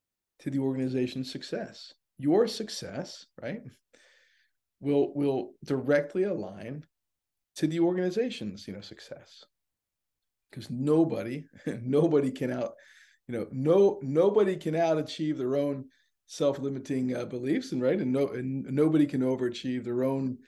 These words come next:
you know, capacity for growth. So you have to be on a growth plan, right? Now, there's some big, you know, uh, you know, barriers to this. Time. I don't have the time to grow. I'm, I'm so busy.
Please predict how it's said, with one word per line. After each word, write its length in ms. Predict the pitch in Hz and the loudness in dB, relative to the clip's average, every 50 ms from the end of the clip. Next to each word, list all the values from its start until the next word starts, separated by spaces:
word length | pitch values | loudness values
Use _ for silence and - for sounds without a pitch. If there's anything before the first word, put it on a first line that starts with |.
| _ _ _ _ _ _ _ _ - | _ _ _ _ _ _ _ _ -4
you 60 | 143 | -2
know, 100 | 139 135 | -2 -2
capacity 680 | 139 156 - 175 185 220 254 - - - - - - - _ _ _ _ _ _ _ _ _ _ _ _ _ _ | -2 -4 -4 -2 0 0 0 0 -2 -8 -14 -16 -16 -20 _ _ _ _ _ _ _ _ _ _ _ _ _ _
for 60 | - | -6
growth. 260 | - 190 214 143 - - | 0 2 2 2 0 0
So 100 | - 147 | 0 0
you 260 | 143 151 185 233 240 | 0 2 2 4 4
have 120 | 214 220 | 4 4
to 60 | 190 | 0
be 160 | 156 139 143 139 | 0 2 2 2
on 140 | 135 131 | 2 2
a 40 | 127 | 0
growth 300 | 107 139 131 131 135 - | 0 0 -2 -2 -4 -6
plan, 280 | - 101 87 - 107 107 110 | -10 -10 -10 -10 -12 -14 -8
right? 240 | - 127 143 - - - _ _ _ _ _ _ _ _ _ _ _ _ _ _ _ _ _ | -6 -6 -6 -6 -8 -12 _ _ _ _ _ _ _ _ _ _ _ _ _ _ _ _ _
Now, 160 | 170 - - | -2 0 0
there's 260 | 202 - 151 147 - - | 2 2 2 2 2 0
some 140 | 156 139 | -2 0
big, 260 | 127 156 151 147 139 139 | 2 2 2 2 2 0
you 60 | 147 | 0
know, 180 | 135 123 120 | 0 0 0
uh, 180 | 120 117 117 117 | 0 0 0 -2
you 100 | - 135 | -2 -4
know, 160 | 123 110 110 107 | -4 -4 -4 -2
barriers 400 | 101 131 135 143 143 139 135 - | -2 0 2 4 4 2 2 0
to 120 | 147 139 | 0 0
this. 260 | 139 139 139 135 - - _ _ _ _ _ _ _ _ _ _ _ _ _ - | 2 2 0 0 -4 -10 _ _ _ _ _ _ _ _ _ _ _ _ _ -8
Time. 500 | - 131 135 135 139 143 143 143 143 135 - _ _ _ _ 139 | -6 -4 0 0 2 2 2 0 -2 -6 -10 _ _ _ _ -14
I 40 | |
don't 120 | 123 135 143 | -10 -8 -8
have 120 | 147 139 | -6 -6
the 60 | 143 | -8
time 360 | 135 - 131 135 139 139 139 135 | -8 -6 -4 -2 -2 -2 -2 -2
to 80 | 131 | -2
grow. 400 | 127 135 127 127 131 135 135 135 | -2 -2 -2 -2 -2 -2 -2 -4
I'm, 220 | 135 131 131 127 - 135 127 123 - | -4 -4 -6 -8 -10 -14 -14 -10 -8
I'm 100 | 127 127 | -8 -8
so 160 | 127 - 143 131 | -6 -4 -4 -2
busy. 420 | 120 127 127 127 131 127 127 | -2 -2 -2 -2 -2 -6 -6